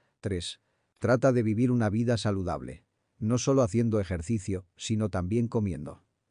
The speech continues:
comida saludable y teniendo un estilo de vida saludable. Esto le llevará a una vida insignificante. Cuatro. Realiza retos y emocionantes.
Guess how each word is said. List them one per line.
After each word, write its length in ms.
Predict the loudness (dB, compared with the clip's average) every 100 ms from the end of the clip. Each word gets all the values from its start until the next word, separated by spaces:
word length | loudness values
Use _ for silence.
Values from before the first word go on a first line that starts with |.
| -4
comida 400 | 0 2 2 2
saludable 640 | 2 0 2 2 2 0
y 100 | -2
teniendo 440 | -2 2 2 4 4
un 100 | 2
estilo 400 | 2 2 2 4
de 100 | 2
vida 280 | 0 0 0
saludable. 680 | 0 -2 -4 -6 -8 -16 _ _ _
Esto 380 | 0 0 2 2
le 100 | 4
llevará 320 | 4 4 2
a 40 | 2
una 200 | 2 2
vida 280 | 2 2 2
insignificante. 1000 | 0 -2 -2 -2 -4 -4 -4 -4 -10 -12 _ _ _
Cuatro. 500 | -2 -2 -4 -10 -12 _ _ _
Realiza 680 | -4 -2 0 2 2 2 2
retos 420 | 2 2 2 2
y 80 | 2
emocionantes. 880 | 0 -2 -2 -2 -4 -8 -10 -10